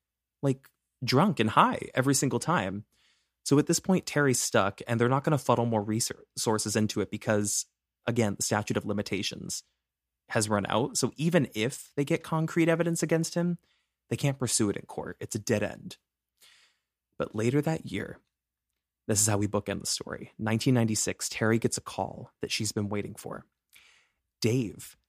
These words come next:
has been taken into custody for a separate crime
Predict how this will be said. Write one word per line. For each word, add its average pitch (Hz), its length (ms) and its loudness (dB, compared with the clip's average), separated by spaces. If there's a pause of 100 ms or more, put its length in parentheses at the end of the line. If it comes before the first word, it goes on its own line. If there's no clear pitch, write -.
(120)
has 104 160 -2
been 104 140 -2
taken 120 280 0
into 104 160 0
custody 127 420 0
for - 240 -2
a 110 60 -2
separate - 600 0
crime 107 600 -2